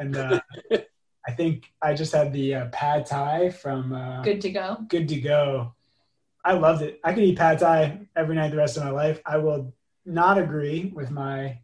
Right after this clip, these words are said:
Speaker 1: wonderful fiance in saying that I imagine someone in, uh, Southeast Asia cooking this up and shipping it to Good to Go. <laughs> It was very dehydrated, but, uh,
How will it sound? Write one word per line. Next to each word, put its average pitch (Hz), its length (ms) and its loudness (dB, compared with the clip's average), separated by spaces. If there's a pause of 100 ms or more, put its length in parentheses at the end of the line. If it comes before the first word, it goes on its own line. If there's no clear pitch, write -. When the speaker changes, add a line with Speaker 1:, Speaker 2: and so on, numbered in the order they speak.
(120)
Speaker 1:
wonderful 147 380 -4
fiance 143 520 -4
in 135 80 -4
saying 143 360 -4
that 139 320 -6
I 143 120 -6
imagine 139 520 -6
someone 139 440 -6
in, 131 220 -6
uh, 127 200 -8
Southeast 139 460 -6
Asia 139 460 -6
cooking 147 320 -4
this 135 220 -6
up 127 280 -2
and 131 140 -2
shipping 226 320 2
it - 140 0
to - 80 -4
Good 143 200 2
to 135 160 -2 (100)
Go. 202 120 6 (1080)
<laughs> - 240 -18
It 214 120 4
was 160 160 0
very 180 260 8
dehydrated, 165 760 4
but, 139 240 -2
uh, 135 240 -2